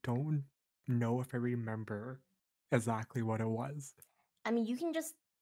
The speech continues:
Speaker 2: kind of guess. You d-, it doesn't have to be, like, the very first one. It can be the one that you remember watching a lot as a
Speaker 1: Yeah.
Speaker 2: kid. Yeah.
Speaker 1: The only one I remember really watching, like, the very first kind of memories in my head was Cardcaptors.
Speaker 2: Oh, Cardcaptor?
Speaker 1: That's the
Speaker 2: Yeah.
Speaker 1: only o-,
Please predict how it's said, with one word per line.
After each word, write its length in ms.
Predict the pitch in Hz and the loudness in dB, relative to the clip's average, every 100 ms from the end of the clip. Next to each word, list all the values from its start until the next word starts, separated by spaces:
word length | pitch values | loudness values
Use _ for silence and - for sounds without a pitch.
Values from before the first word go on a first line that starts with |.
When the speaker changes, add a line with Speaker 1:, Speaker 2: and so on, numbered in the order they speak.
| - | -12
Speaker 2:
kind 200 | 240 220 | -4 -4
of 180 | 170 175 | -4 -6
guess. 420 | 165 147 151 - | -2 -2 -4 -8
You 100 | 202 | -6
d-, 60 | 220 | -4
it 40 | 214 | -4
doesn't 200 | 247 311 | -2 -2
have 120 | 277 | -4
to 80 | 226 | -4
be, 80 | 208 | -4
like, 160 | 185 | -4
the 80 | 165 | -6
very 280 | 160 160 160 | -6 -4 -6
first 280 | 165 156 - | -6 -8 -8
one. 100 | - | -10
It 80 | 170 | -4
can 120 | 220 | -2
be 100 | 233 | 0
the 120 | 208 | 0
one 260 | 175 180 190 | 2 2 2
that 140 | 175 | -2
you 160 | 170 180 | -2 -4
remember 440 | 165 165 165 175 | -4 -4 -2 -4
watching 400 | 156 - 170 185 | -4 -6 -8 -6
a 80 | 165 | -6
lot 300 | 156 151 156 | -2 -2 -2
as 120 | 127 | -2
a 60 | 147 | 4
Speaker 1:
Yeah. 400 | 131 120 113 117 | 6 8 4 0
Speaker 2:
kid. 140 | 226 - _ _ | -4 -8 _ _
Yeah. 140 | 127 - | -4 0
Speaker 1:
The 100 | 151 | 2
only 280 | 139 131 147 | 4 6 4
one 260 | 139 139 | 2 -2
I 80 | 135 | 2
remember 600 | 131 120 110 107 104 120 | 6 6 4 0 2 2
really 380 | 107 101 107 117 | 2 0 0 0
watching, 640 | 104 104 107 143 139 156 160 | -2 -4 -2 2 4 4 4
like, 200 | 120 - | 2 2
the 80 | 113 | 2
very 480 | 107 113 113 117 117 | 2 0 0 2 0
first 500 | - 107 - - - _ _ _ - | 0 -4 -4 -10 -16 _ _ _ 2
kind 140 | 113 | 2
of 80 | 110 | 2
memories 380 | 110 104 117 113 | -2 0 0 0
in 80 | 107 | 0
my 100 | 110 | 0
head 220 | 113 123 | 0 0
was 180 | 123 120 | 0 0
Cardcaptors. 920 | - 120 120 117 107 - 135 139 135 - _ - | 2 2 2 0 -2 -2 -2 -2 -4 -12 _ -4
Speaker 2:
Oh, 100 | 208 | -4
Cardcaptor? 600 | 196 175 202 214 254 262 - _ | -4 -4 -4 -2 -4 -4 -8 _
Speaker 1:
That's 200 | 120 123 | 0 6
the 120 | 175 | 6
Speaker 2:
Yeah. 0 | |
Speaker 1:
only 220 | 175 135 139 | 8 8 8
o-, 140 | 143 | 6